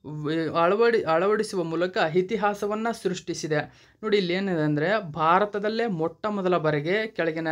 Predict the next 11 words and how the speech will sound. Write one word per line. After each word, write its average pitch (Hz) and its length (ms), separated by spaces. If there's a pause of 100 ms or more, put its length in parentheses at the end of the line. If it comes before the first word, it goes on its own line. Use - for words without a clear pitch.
ಯಾವ 165 580 (220)
ನಗರವು 165 920 (300)
ಡಿಜಿಟಲ್ 220 520
ವಿಳಾಸ 196 500
ವ್ಯವಸ್ಥೆ, 170 840
ಅಂದ್ರೆ 196 300
ಡಿಜಿಟಲ್ 196 540
ಅಡ್ರೆಸ್ಸಿಂಗ್ 208 680
ಸಿಸ್ಟಮ್ 214 460
ಅನ್ನ 220 160
ಅಳವಡಿಸಿಕೊಂಡು 185 1040